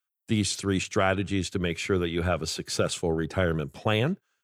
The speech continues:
We want to focus on income maximization, whether it's now or in the future. We want to make sure that we don't have a closet index fund strategy that is simply gonna track the market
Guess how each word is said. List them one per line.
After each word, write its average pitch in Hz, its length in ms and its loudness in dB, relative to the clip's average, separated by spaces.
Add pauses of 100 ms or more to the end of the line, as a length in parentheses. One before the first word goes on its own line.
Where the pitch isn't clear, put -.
(120)
We 95 80 2
want 92 140 4
to 87 80 -2
focus 98 380 0
on 87 180 0
income 107 560 2
maximization, 92 840 0
whether 92 300 4
it's 85 200 0
now 85 380 2
or 92 280 0
in 87 200 0
the 82 80 -4
future. 123 500 0 (380)
We 95 80 2
want 135 180 4
to 175 40 2
make 143 180 2
sure 139 180 4
that 104 100 4
we 104 80 2
don't 107 240 0
have 107 240 2
a 95 60 -2
closet 104 560 2
index 101 420 2
fund 98 220 0
strategy 110 560 0
that 90 180 0
is 82 100 -2
simply 98 360 -2
gonna 90 180 -2
track 90 360 -2
the 92 80 -2
market 90 420 2